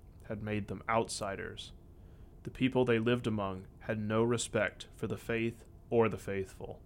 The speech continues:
Good citizenship and Christianity were considered incompatible. It would have been easier for them if they had just given in to the things their culture was expecting from them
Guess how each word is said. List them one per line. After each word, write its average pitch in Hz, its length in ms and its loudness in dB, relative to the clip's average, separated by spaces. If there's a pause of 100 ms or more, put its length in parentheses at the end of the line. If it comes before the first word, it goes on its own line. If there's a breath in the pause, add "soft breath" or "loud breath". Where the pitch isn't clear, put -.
(680 loud breath)
Good 127 200 8
citizenship 131 800 2
and 156 100 -4
Christianity 117 920 0 (260 loud breath)
were - 100 -4
considered 113 560 2
incompatible. 107 1000 -2 (1080)
It 113 100 -2
would 110 140 4
have 117 80 0
been 110 160 4
easier 117 380 4
for 104 140 -2
them 90 280 -6 (300 loud breath)
if - 120 -10
they 113 140 0
had 110 80 2
just 110 300 -4
given 117 280 2
in 120 200 2
to 131 100 0
the 113 140 0
things 107 400 0
their 104 120 0
culture 113 440 2
was 101 180 -2
expecting 113 600 0
from 117 200 0
them 117 300 0